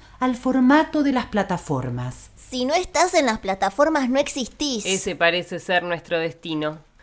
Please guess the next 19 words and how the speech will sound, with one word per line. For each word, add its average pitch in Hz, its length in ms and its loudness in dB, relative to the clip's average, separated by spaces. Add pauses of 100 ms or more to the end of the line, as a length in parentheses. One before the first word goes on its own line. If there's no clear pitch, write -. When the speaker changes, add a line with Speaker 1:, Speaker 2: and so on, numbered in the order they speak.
(160)
Speaker 3:
Una 180 260 0
humanidad 180 580 2
siempre 247 460 0
asistida 220 640 -2
por 190 140 -4
algoritmos 185 720 -2
que - 120 -12
se - 120 -10
encargan 185 540 -4
de 156 120 -4
clasificar, 156 1000 0
ordenar 156 720 -2
y 165 80 -6
recomendar 160 720 -4
nuestras 175 420 -6
acciones 165 520 -6
en 165 120 -6
el 156 120 -4
medio. 147 460 -4